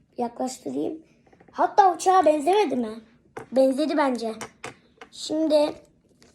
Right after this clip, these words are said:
Aa, dur efendim. Arkadaşlar ben yanlış yapıyorum birazdan. Biraz yanlış yapıyormuşum.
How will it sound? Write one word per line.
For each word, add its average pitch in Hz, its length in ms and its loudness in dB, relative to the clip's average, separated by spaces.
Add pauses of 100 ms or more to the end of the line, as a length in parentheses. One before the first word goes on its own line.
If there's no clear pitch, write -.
(2750)
Aa, 262 200 0
dur 277 100 -2
efendim. 285 500 -2
Arkadaşlar 254 760 -4
ben 247 160 -2
yanlış 262 340 -4
yapıyorum 220 480 -14
birazdan. 220 360 -18 (960)
Biraz 226 260 -8
yanlış 220 360 -10
yapıyormuşum. 202 520 -18